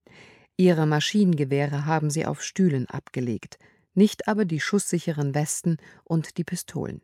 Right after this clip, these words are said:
Sie blicken gespannt auf ihren Commander. Sergeant Vidal lispelt, hat ein Bäuchlein und einen großen Pickel auf der Nase. Er schaltet den Fernseher ein.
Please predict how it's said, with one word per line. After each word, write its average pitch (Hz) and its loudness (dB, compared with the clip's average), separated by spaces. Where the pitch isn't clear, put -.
Sie 180 2
blicken 226 0
gespannt 175 -2
auf 180 -4
ihren 170 -2
Commander. 139 -2
Sergeant 185 4
Vidal 170 2
lispelt, 165 -2
hat - -6
ein 151 0
Bäuchlein 175 0
und - -6
einen 208 2
großen 175 2
Pickel - -6
auf - -14
der 113 -6
Nase. - -10
Er 170 4
schaltet 170 -2
den 175 0
Fernseher 120 -4
ein. 87 -8